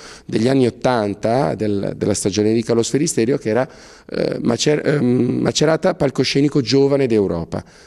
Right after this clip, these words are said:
Dobbiamo tornare a essere quello, e credo che lo stiamo facendo. Mi viene in mente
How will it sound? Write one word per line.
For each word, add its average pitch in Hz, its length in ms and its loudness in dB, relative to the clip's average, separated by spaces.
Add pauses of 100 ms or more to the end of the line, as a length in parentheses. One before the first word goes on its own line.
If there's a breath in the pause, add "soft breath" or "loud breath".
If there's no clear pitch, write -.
(120 loud breath)
Dobbiamo 147 520 0
tornare 127 600 0
a - 140 0
essere 147 340 0
quello, 117 360 2
e 165 60 4
credo 107 360 2
che 98 240 0
lo 135 100 2
stiamo 104 220 -2
facendo. 120 420 0
Mi 113 80 2
viene 113 180 4
in 117 100 4
mente 113 460 0